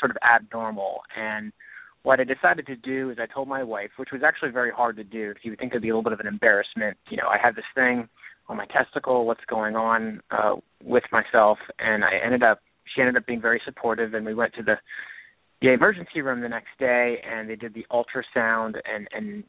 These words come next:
and, you know, a few hours later, after they had looked at everything, you, you got, I got the sort of the general diagnosis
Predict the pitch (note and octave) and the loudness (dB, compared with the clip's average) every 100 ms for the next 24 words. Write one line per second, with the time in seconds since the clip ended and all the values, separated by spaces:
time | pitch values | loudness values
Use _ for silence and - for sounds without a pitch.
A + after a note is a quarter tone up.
0 | - - G#3+ G#2 - - A#2+ G#2+ G#2 _ | -6 -2 0 0 -4 -2 4 4 4 _
1 | _ - - - C#3+ C3 B2 A#2+ A2+ A#2 | _ -8 -6 2 6 6 4 0 -6 -10
2 | A#2 A#2 A2+ A2 G#2+ A2 A#2+ - A2+ A2 | -6 -6 -6 -10 -14 -12 -12 -8 -4 -4
3 | A2 - A#2 A2 A2 G#2+ - - - - | -6 -10 -10 -8 -8 -12 -14 -18 -14 -2
4 | A#2 A2+ A#2 A2+ - - A#2 G#2+ A#2 A2 | 2 4 4 2 0 -6 -8 -8 -6 -4
5 | A2 G#2 G2+ G#2 G2+ - | -2 -2 -2 -4 -10 -12